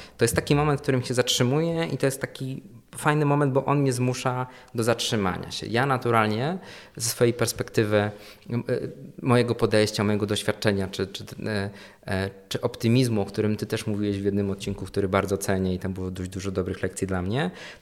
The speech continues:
to jest takim momentem, w którym w pierwszej chwili, e, koncentruję się na tym, co trzeba zrobić teraz, jak zadziałać, i potem z tego trybu szybkiego działania wychodzę na taki tryb,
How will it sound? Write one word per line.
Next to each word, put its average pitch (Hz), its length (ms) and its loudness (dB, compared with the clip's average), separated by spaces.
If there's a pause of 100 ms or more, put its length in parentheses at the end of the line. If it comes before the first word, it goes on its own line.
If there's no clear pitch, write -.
(120)
to 113 360 2 (760)
jest 113 220 2
takim 110 260 2
momentem, 120 420 2
w 120 40 -4
którym 110 200 0
w - 80 -14
pierwszej 123 300 0
chwili, 101 560 -2 (340)
e, 95 240 -4
koncentruję 113 560 -2
się 110 120 -4
na 101 100 0
tym, 98 160 -4
co 143 140 2
trzeba 123 200 2
zrobić 98 340 -2
teraz, 92 420 -2
jak 104 180 -4
zadziałać, 98 560 -2 (540)
i 120 80 0
potem 147 300 0
z - 40 -6
tego 123 200 -2
trybu 127 480 0
szybkiego 135 480 0
działania 123 440 0
wychodzę 113 400 -4
na 110 180 -2
taki - 240 -12
tryb, 110 260 -2